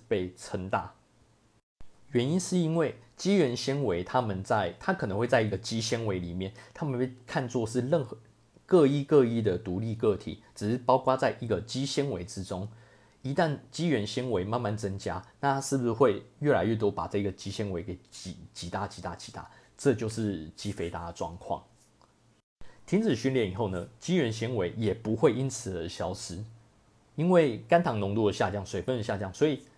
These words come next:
肌纤维是萎缩，肌原纤维不消失，它也萎-，它也变小而已。所以呢，你原本训练强度给你带来多少的肌原纤维，就会在你停止训练重新投入回去的时候，带给你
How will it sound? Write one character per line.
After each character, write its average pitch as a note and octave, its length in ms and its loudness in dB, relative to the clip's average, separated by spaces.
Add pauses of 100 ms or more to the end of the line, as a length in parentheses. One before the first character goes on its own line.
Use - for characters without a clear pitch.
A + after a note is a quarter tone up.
(120)
肌 D#3 180 -2
纤 D3+ 160 2
维 G#2+ 140 4
是 - 120 -4
萎 E2+ 180 -2
缩， F#2 360 -4
肌 C3 200 -2
原 G2+ 180 2
纤 G2+ 180 -4
维 F2+ 120 0 (120)
不 A#2+ 80 -2
消 E2+ 240 -4
失， F2+ 300 -10 (180)
它 - 140 -4
也 G2+ 160 0
萎-， E2+ 140 -4 (120)
它 - 140 -4
也 G#2 140 0
变 G2+ 200 -6 (360)
小 - 340 -10
而 D#2+ 60 -12
已。 E2+ 160 -12 (800)
所 D#3+ 220 2
以 F3+ 80 4
呢， A#2+ 200 2 (140)
你 A2 220 -2
原 D#3+ 240 6
本 G#2 260 2 (420)
训 - 280 -2
练 B2+ 180 2
强 F#2 260 -6
度 A2+ 240 0 (320)
给 B2 140 2
你 A#2 160 -2
带 B2+ 220 2
来 F2 160 0 (160)
多 C#3 160 2
少 G2+ 200 -6
的 E2+ 120 -8
肌 G#2+ 180 -4
原 F#2 180 -2
纤 G2 220 -6
维， F2+ 180 -6 (280)
就 D#3 100 2
会 D3+ 160 4
在 C#3+ 140 4
你 G2 140 -2
停 C3 220 -4
止 C#3+ 140 0
训 A#2 220 -4
练 A#2 180 2
重 G#2+ 180 -6
新 B2 240 -6 (120)
投 G2+ 360 2
入 C#3 160 4
回 G#2 160 0
去 A#2 280 -2
的 F2 80 -2
时 - 120 -12
候， F#2 140 -4 (220)
带 G#2+ 160 2
给 F#2+ 120 -6
你 F#2+ 200 -8